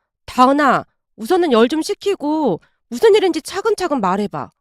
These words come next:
"나 진짜 너무너무 힘든 거 있지? 우리 시댁 말이야. 해도 해도 진짜 너무한 거 같단 말이야." "그러니까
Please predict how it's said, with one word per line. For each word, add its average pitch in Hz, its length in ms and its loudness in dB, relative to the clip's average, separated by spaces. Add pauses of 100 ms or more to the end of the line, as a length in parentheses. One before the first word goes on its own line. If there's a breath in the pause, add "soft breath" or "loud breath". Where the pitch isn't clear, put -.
(800)
"나 294 140 6
진짜 349 360 2
너무너무 349 460 2
힘든 508 320 2
거 392 140 0
있지? 220 420 -2 (240)
우리 269 220 -2
시댁 523 280 0 (100)
말이야. 277 640 4 (440)
해도 539 220 6
해도 480 160 0
진짜 359 300 -4
너무한 302 400 6
거 494 100 2
같단 349 260 0
말이야." 262 520 2 (800)
"그러니까 247 960 2